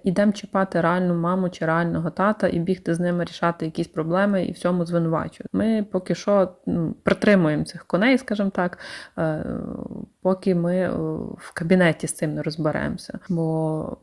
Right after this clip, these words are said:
мама з татом мали теж свої якісь травми, свої проблеми. Вони не спеціально точно нас травмували, мали таку ідею взяти нас травмувати. Так? Вони дали нам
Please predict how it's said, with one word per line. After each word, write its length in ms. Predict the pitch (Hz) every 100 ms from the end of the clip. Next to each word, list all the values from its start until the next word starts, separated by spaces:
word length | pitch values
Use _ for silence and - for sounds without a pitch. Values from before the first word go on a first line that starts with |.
| _
мама 480 | 175 180 196 196 190
з 60 | 190
татом 400 | 202 196 185 180
мали 340 | 185 190 180
теж 300 | 180 214 220
свої 440 | - 185 175 160
якісь 300 | 160 - 165
травми, 440 | - 170 170 175 170
свої 340 | - 156 160
проблеми. 720 | 165 170 160 165 170 170 165 156
Вони 280 | 160 170
не 300 | 160 160 160
спеціально 520 | 160 - - 202 208 180
точно 400 | 175 165 165 156
нас 160 | 156
травмували, 680 | - 156 156 156 170 196 170
мали 300 | 160 160 160
таку 200 | - 156
ідею 500 | 151 151 180 185 165
взяти 320 | 160 165 165
нас 140 | 160
травмувати. 640 | - 160 160 160 - - 170
Так? 300 | - 185 - - - - -
Вони 140 | 180
дали 300 | 190 202 202
нам 360 | 196 196 190